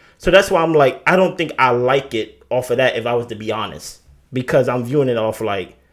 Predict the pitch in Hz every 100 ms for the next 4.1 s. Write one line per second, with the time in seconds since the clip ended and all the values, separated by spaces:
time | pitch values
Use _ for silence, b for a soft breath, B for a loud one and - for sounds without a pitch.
0 | _ _ _ - 220 160 294 381 285 254
1 | 196 233 220 185 170 - 262 196 - 180
2 | - - - - 214 - 165 170 233 226
3 | - 220 190 170 165 143 - 269 139 101
4 | -